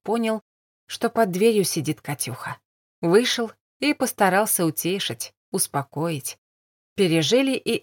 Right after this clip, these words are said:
это. И дальше двинули жить. Катюха — единственный его родной и близкий человек в мире, его семья. Долгие годы была только она,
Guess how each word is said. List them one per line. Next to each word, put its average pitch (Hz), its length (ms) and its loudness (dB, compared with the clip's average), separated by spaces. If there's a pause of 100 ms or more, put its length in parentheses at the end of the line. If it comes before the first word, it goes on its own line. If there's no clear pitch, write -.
это. 143 340 -6 (540)
И 285 160 2
дальше 156 480 2
двинули 147 440 -2
жить. 143 360 -6 (720)
Катюха — 233 560 0
единственный 214 720 2
его 196 160 2
родной 196 400 0
и - 20 -2
близкий 190 420 -2
человек 180 580 -4
в 160 60 -6
мире, 180 440 -6 (400)
его 190 280 2
семья. 180 520 -4 (440)
Долгие 233 400 4
годы 233 300 6
была 214 220 4
только 208 440 -2
она, 185 280 0